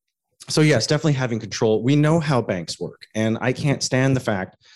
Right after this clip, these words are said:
that if I put money into a bank, they get to go make money off of it instead of me.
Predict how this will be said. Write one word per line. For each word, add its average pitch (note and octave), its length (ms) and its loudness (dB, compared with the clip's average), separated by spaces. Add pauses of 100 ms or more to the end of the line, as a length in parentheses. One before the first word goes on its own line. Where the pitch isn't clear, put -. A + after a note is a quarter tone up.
(140)
that G#2+ 80 0
if G#2+ 120 0
I G#2 60 4
put - 220 0
money G#2 200 2
into G2 140 2
a F2+ 60 0
bank, F2 280 -4
they G2 120 2
get F#2+ 160 0
to F#2+ 40 -4
go F#2 140 0
make E2+ 200 -6
money E2+ 240 0
off D#2+ 200 -6
of D#2 100 -10
it D#2+ 120 -4
instead - 240 -10
of D2 100 -18
me. - 180 -18